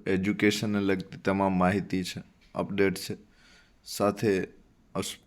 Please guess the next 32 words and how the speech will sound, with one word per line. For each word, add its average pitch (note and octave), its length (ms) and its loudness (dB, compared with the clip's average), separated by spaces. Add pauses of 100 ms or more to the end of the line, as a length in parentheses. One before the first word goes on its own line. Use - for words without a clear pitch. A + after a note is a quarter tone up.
(140)
સ્પર્ધાત્મક G#2 840 4
પરીક્ષાના G2 460 2
વીડિયો G2 400 4
છે, F#2+ 200 -2
તમને F#2 500 -2
રોજે F#2+ 320 2
રોજ F#2+ 220 2
મળતા F#2 380 0
રહેશે. F2+ 320 -4 (720)
અને F#2 380 -6 (300)
આ G2+ 120 10
પણ A2 180 4
એવું A2 300 2
કન્ટેન્ટ G#2 460 4
છે G#2+ 200 -2 (280)
જે F#2 140 -2
દરેક G2 360 2
પરીક્ષામાં F#2+ 580 -2
પૂછાઈ F#2 340 0
શકે. - 300 -6
એટલે - 260 -8
કે G2 100 -2
અત્યારે G2+ 360 4
આપણે G2+ 260 4
જી F#2+ 160 0
સી G#2 160 2
આર G2 80 4
ટીની F#2+ 200 0
ચર્ચા F#2 320 0
કરી F2+ 240 0
રહ્યા F2 280 2
છીએ. - 280 -10